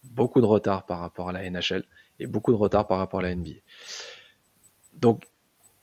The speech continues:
et c'est quand même le national pastime. Normalement, c'est censé être le sport le plus populaire aux États-Unis. Et ben, en fait, c'est même plus le cas. C'est même plus le cas. C'est la N F L maintenant, qui est la, qui est, euh, qui est le sport le plus populaire. Ils sont à deux doigts de se faire manger par la N B A. C'est dire.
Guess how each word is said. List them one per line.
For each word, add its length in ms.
et 100
c'est 260
quand 140
même 100
le 80
national 360
pastime. 380
Normalement, 260
c'est 140
censé 300
être 140
le 80
sport 240
le 100
plus 180
populaire 680
aux 40
États-Unis. 480
Et 80
ben, 100
en 40
fait, 180
c'est 200
même 280
plus 260
le 60
cas. 300
C'est 180
même 200
plus 120
le 40
cas. 160
C'est 160
la 100
N 160
F 100
L 120
maintenant, 280
qui 180
est 40
la, 320
qui 180
est, 80
euh, 300
qui 100
est 40
le 60
sport 200
le 60
plus 140
populaire. 380
Ils 60
sont 160
à 40
deux 80
doigts 140
de 60
se 80
faire 160
manger 180
par 120
la 100
N 120
B 60
A. 140
C'est 180
dire. 200